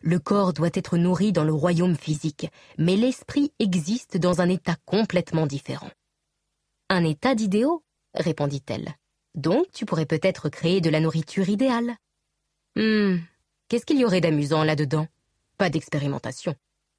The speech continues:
Je m'en passerais bien », dit-elle en se penchant pour inspecter le foyer de la pièce, où deux sprènes de flammes dansaient sur les bûches. « Si ça permettait de ne plus jamais manger quoi que ce soit qui ressemble à cette soupe verte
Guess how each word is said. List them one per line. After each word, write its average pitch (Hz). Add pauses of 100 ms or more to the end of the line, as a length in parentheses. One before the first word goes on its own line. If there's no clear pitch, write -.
(600)
Je 160
m'en 214
passerais 208
bien », 147 (460)
dit-elle 151
en 147
se -
penchant 160
pour 156
inspecter 151
le 147
foyer 151
de 147
la 147
pièce, - (340)
où 165
deux 147
sprènes 165
de 139
flammes 156
dansaient 151
sur -
les 139
bûches. « - (1000)
Si 262
ça 277
permettait 277
de 247
ne 240
plus 240
jamais 208
manger 170
quoi 151
que -
ce -
soit 220
qui -
ressemble 160
à 139
cette -
soupe 139
verte 160